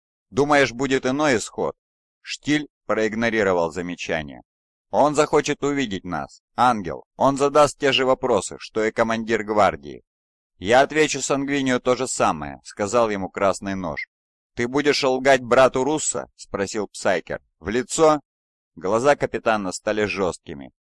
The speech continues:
"Я не говорил, что это будет почётно. Я сказал, что сделаю. Это приказ Малкадора, по распоряжению императора и с согласия Великого Волка". Он встал и подошёл к Штилю.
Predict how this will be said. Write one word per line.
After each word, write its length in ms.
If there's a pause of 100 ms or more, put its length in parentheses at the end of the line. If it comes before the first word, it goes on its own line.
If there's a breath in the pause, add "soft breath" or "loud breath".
(260)
"Я 200
не 120
говорил, 420
что 200
это 240
будет 260
почётно. 640 (160)
Я 260
сказал, 400
что 240
сделаю. 540 (380)
Это 260
приказ 420
Малкадора, 680 (180)
по 100
распоряжению 840
императора 760
и 160
с 60
согласия 600
Великого 540
Волка". 400 (500)
Он 180
встал 340
и 120
подошёл 540
к 80
Штилю. 420